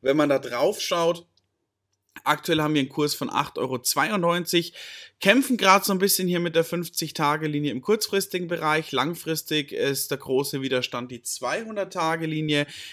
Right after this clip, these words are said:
Nach unten sollten wir hier eine Absicherung haben im Bereich von sieben Euro siebzig. Das bildet das aktuelle Jahrestief aus. Ähm, jetzt ist so die Frage, kriegt man die Kurve, hat man sie schon gekriegt oder wie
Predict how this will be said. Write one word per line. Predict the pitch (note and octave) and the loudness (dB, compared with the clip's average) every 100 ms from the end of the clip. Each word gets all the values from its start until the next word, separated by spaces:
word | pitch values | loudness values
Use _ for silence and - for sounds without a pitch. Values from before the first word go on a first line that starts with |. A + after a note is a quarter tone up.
| - | -8
Nach | C3+ | -6
unten | C#3+ D3 F3 D3+ D3 C3 | 0 0 0 -2 -4 -4
sollten | B2+ B2+ C3+ - C#3+ | 0 2 2 2 -2
wir | |
hier | C3 | -2
eine | B2+ A#2 | -4 -4
Absicherung | A2 - C3 B2+ A#2 | -4 -6 -8 -6 -6
haben | A#2+ A#2+ | -4 -6
im | A#2+ | -6
Bereich | A#2 G#2+ G#2+ A2+ | -8 -6 -6 -6
von | A2+ A2+ | -10 -10
sieben | A#2+ B2+ D#2 | -10 -10 -6
Euro | A2+ A#2 | -6 -6
siebzig. | B2+ C#3+ - C3+ B2+ - - | -6 -6 -4 -4 -6 -14 -16
Das | - B2 | -10 -8
bildet | - C3 B2 | -2 -2 -2
das | B2 - | -6 -4
aktuelle | F#2+ - - A2+ | -4 -4 -6 -6
Jahrestief | A2 G#2+ B2+ G3+ E3+ - B2 - | -4 4 6 6 4 -2 -8 -8
aus. | G#2 G2+ - - - - - - - | -10 -8 -10 -10 -16 -18 -18 -14 4
Ähm, | D3 D#3 D#3+ E3+ F3 | 8 10 10 6 4
jetzt | F#3 G3 | 2 4
ist | G#3 | 4
so | A#3 | 4
die | G#3 | 4
Frage, | - F#3 A3 G#3+ | 4 6 6 4
kriegt | - A#3+ - | -4 -6 0
man | A3 | 0
die | G#3 | 0
Kurve, | - G#3 G#3 G#3 | 6 8 10 8
hat | F3+ - | 6 4
man | G3+ | -2
sie | F3+ F3 | -2 -4
schon | F#3 | -4
gekriegt | F3 E3 F3 F3 - | -4 -4 -6 -6 -4
oder | D3+ D3+ C#3+ | 0 2 2
wie | C#3 E3+ E3+ | -2 -2 -2